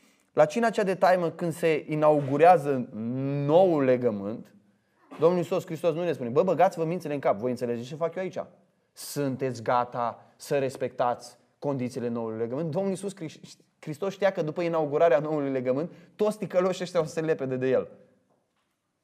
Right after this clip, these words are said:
Și totuși, toți aceștia, în afară de Iuda, care s-a dus după cum era scris, toți aceștia au fost recuperați.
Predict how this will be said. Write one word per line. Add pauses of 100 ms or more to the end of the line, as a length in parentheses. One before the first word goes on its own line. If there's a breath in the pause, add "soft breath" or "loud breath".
(800)
Și
totuși, (560)
toți
aceștia,
în
afară
de
Iuda,
care
s-a
dus
după
cum
era
scris, (280 soft breath)
toți
aceștia (180)
au
fost
recuperați.